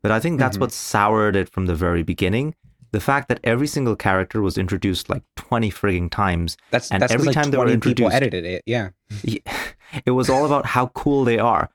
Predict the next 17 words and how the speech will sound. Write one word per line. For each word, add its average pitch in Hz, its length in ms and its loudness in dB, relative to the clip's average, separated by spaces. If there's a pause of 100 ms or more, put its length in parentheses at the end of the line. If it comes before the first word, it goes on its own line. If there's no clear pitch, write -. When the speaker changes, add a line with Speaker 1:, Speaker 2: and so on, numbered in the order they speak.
(220)
Speaker 1:
Like, 127 160 -2
I 135 80 2
get 131 260 2
it. 160 160 -2
Like, 120 160 -2
you 123 60 -2
know, 107 80 0
for 110 260 -2 (540)
a - 100 0
couple 202 360 0
of 180 100 -2
those 131 160 2
intros 131 320 0
were 107 140 2
actually 123 340 0
pretty 98 320 0
good. 92 360 0